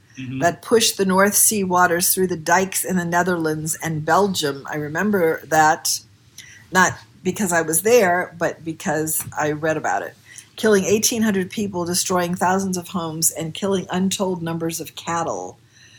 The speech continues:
Speaker 1: Whoa.
Speaker 2: So damaging farmland with salt water that some of it has not come back
Speaker 1: Rolling,
Speaker 2: yet.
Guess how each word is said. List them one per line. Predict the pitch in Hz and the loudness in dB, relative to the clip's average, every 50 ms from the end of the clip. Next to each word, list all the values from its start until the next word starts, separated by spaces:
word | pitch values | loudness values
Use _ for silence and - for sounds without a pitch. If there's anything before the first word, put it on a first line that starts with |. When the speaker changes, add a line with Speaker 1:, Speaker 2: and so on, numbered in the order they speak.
| - 120 | -10 -6
Speaker 1:
Whoa. | 139 190 240 | -4 -2 0
Speaker 2:
So | 254 226 185 180 | 0 0 0 0
damaging | 160 185 190 190 202 226 233 208 - 220 214 208 | 2 2 4 4 4 2 0 0 -2 -2 -2 -2
farmland | - - 202 202 202 196 196 180 175 175 | 0 2 4 4 4 2 0 0 -2 -2
with | 180 180 | -2 -2
salt | - - 202 202 185 - - | 0 2 4 4 4 2 2
water | 185 175 170 175 170 170 | 2 2 4 4 2 2
that | 165 170 156 160 - | 0 -2 -4 -2 -2
some | - 196 196 196 190 | 0 0 0 0 0
of | 185 170 | 0 -2
it | 160 180 | -2 -2
has | 196 170 151 - | -2 -4 -4 -4
not | 175 165 160 - - - | -4 -4 -4 -6 -6 -8
come | - 190 175 | -8 -8 -4
back | 170 165 160 139 | -4 -4 -2 -2
Speaker 1:
Rolling, | 143 135 120 | -2 -2 -2
Speaker 2:
yet. | 123 - - | -2 -2 -4